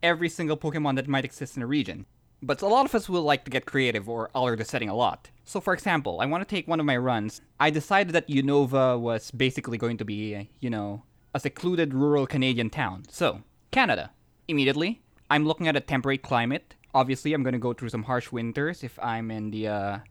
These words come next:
Ontario or Manitoba regions. And obviously, that's going to rule out a lot of the, uh, Pokemon in the Unova Pokedex. You don't have desert creatures like Krokorok, and you're also definitely not going to have an, a Yamask out there unless, say,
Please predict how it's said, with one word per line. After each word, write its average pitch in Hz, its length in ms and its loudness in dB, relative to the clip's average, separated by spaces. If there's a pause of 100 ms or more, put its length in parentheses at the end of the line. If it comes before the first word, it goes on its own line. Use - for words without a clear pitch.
(140)
Ontario 123 560 -2
or 110 580 -2 (260)
Manitoba 117 500 -2
regions. 139 680 -4 (140)
And 147 340 2 (140)
obviously, 208 400 2
that's 156 160 2
going 160 200 2
to 151 60 0
rule 151 320 4
out 139 80 2
a 139 60 0
lot 131 240 4
of 120 80 -6
the, 120 160 0
uh, - 20 -4
Pokemon 127 460 0
in 117 60 -2
the 110 140 -4
Unova 120 240 -2
Pokedex. 104 680 -8
You 123 100 2
don't 151 200 2
have 156 120 -2
desert 143 280 2
creatures 131 320 -4
like 110 140 -4
Krokorok, 170 680 2 (260)
and 123 80 -2
you're 123 120 -2
also 208 300 2
definitely 160 460 0
not 131 260 0
going 139 180 0
to 127 60 -2
have 123 200 0
an, 117 80 -6
a 101 80 -6
Yamask 104 500 -4
out 98 180 -4
there 104 220 -4
unless, 107 340 -6
say, 98 600 -6